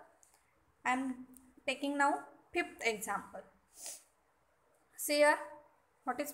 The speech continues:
fifth example? This is C H three twice C H C O O H. First expand this structure.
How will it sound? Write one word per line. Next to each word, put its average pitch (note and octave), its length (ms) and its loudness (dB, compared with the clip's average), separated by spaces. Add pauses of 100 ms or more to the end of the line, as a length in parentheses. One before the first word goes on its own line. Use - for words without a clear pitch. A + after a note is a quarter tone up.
fifth D4 220 -4
example? C#4+ 540 2 (1900)
This A3+ 220 -4
is F#3 180 -12 (400)
C C4+ 360 -8
H D4 320 4
three D#4+ 220 0 (320)
twice B3 460 8 (220)
C B3 240 -2
H - 380 4 (400)
C - 420 -2
O C4+ 340 2
O A#3 280 2
H. B3 280 0 (760)
First E4 320 8
expand E4 560 8
this F4 180 -4
structure. E4 520 2